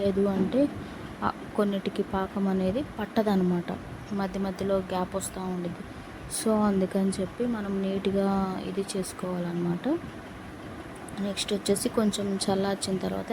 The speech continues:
నీట్గా మనం ఇలా ఈ విధంగా కొబ్బరి లౌజ్ అనేది ఉండలుగా చేసుకోవాలి. చూడండి, జీడిపప్పుతో చేసిన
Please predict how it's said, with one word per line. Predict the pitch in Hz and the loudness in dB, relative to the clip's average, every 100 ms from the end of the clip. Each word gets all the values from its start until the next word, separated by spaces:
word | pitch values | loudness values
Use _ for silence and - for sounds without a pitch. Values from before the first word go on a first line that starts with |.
| 220 | 2
నీట్గా | 202 190 208 208 202 | 2 2 2 2 4
మనం | 185 185 185 | 4 4 4
ఇలా | 180 - - - - - | 2 -2 -8 -10 -8 6
ఈ | 208 202 | 6 8
విధంగా | 196 196 196 285 302 - | 6 6 6 4 4 2
కొబ్బరి | 196 202 202 196 196 185 - - - - - - - - - - - - | 6 6 6 6 6 4 0 -12 -12 -12 -12 -12 -12 -12 -12 -12 -12 -4
లౌజ్ | 202 196 190 190 | 2 2 4 2
అనేది | 190 190 233 233 | 2 4 4 4
ఉండలుగా | 208 202 196 214 208 | 4 4 4 2 2
చేసుకోవాలి. | 190 - 190 180 185 | 0 0 2 2 2
చూడండి, | 202 196 196 196 190 | 0 0 0 0 -2
జీడిపప్పుతో | 196 185 - 190 - 190 196 190 202 202 - | -2 -4 -6 -8 -4 -2 -2 0 0 0 2
చేసిన | 196 185 190 | 2 2 2